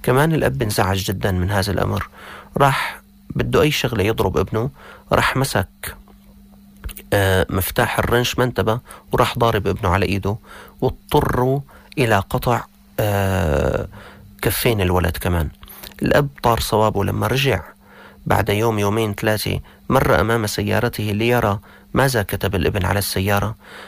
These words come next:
فشاهد أن ابنه كتب: "إني أحبك يا أبي".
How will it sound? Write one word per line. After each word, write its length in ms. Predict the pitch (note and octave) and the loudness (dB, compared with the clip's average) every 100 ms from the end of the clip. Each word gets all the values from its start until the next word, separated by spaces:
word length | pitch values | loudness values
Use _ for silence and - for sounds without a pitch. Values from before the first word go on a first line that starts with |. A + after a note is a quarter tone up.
| - | -16
فشاهد 500 | - A2 C3 A#2 G#2 | -6 -2 0 0 2
أن 240 | F#2 G2+ | 2 2
ابنه 460 | F2+ A#2+ A2 G2+ G#2+ | 0 0 -2 -2 -2
كتب: 300 | - G2+ G#2 F#2+ - | -4 -2 -2 -2 -4
"إني 320 | A#2 A2 - | -4 -2 -2
أحبك 420 | - A#2+ A#2+ F#2 | -2 -2 -2 -2
يا 220 | F2+ F#2 - | 0 2 0
أبي". 180 | F2 | -4